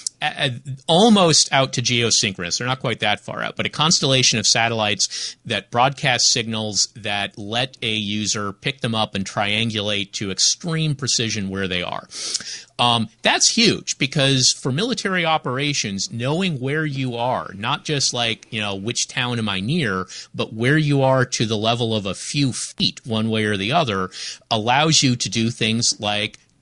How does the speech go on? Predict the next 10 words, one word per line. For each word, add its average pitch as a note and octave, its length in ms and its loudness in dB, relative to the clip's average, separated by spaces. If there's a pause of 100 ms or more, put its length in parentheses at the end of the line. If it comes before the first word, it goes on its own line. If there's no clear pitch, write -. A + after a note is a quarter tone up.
(240)
lon-, A2 560 -4
lob A#2 400 4
a C3+ 40 -6
cruise B2+ 400 -2
missile A2+ 500 -2
and G#2 220 -4
have A#2 300 -2
it A#2+ 200 -4
go A2 320 -2
directly, A2+ 800 -2